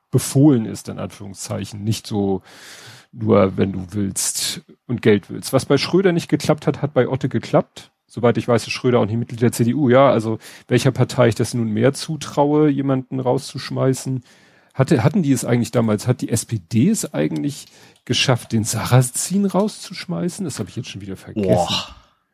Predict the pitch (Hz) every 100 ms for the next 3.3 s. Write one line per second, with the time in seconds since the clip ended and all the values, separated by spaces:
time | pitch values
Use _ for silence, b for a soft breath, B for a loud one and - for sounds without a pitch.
0 | b b b b - - 117 110 104 -
1 | - 123 101 104 95 104 180 202 104 -
2 | - _ - 107 90 - _ _ _ _
3 | _ -